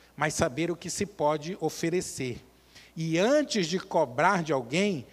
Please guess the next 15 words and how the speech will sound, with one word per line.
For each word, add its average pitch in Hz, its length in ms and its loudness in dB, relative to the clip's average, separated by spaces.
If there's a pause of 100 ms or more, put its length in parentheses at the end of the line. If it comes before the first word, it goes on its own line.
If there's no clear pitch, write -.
(180)
nós 139 140 -8
precisamos 175 480 -2
lembrar 165 320 2
que 180 100 -6
a 175 40 2
amizade, 165 500 -2
ela 170 80 0
é 165 60 0
o 156 40 -4
quê? 196 220 -2
Lembra 202 340 2
lá 185 140 2
do 180 100 -2
começo? 214 600 -4 (400)
Reciprocidade. 185 1160 0